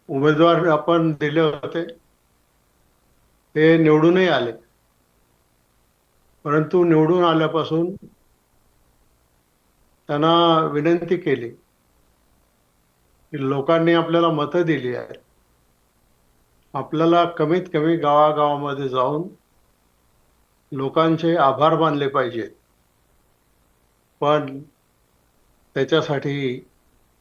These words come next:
त्यांना काही वेळ मिळाला नाही. बाकीच्या गोष्टी अन्य लोकांनी सांगितलेल्या आहेत. आज, अ,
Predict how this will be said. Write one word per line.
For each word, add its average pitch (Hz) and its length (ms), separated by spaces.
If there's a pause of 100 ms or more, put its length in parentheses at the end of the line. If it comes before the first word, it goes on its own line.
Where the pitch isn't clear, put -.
(580)
त्यांना 139 240
काही 135 160
वेळ 135 300
मिळाला 143 460
नाही. 117 240 (1600)
बाकीच्या 139 460
गोष्टी 131 640 (1160)
अन्य 143 380
लोकांनी 139 680 (1300)
सांगितलेल्या 123 720
आहेत. - 180 (2000)
आज, 165 300
अ, 170 460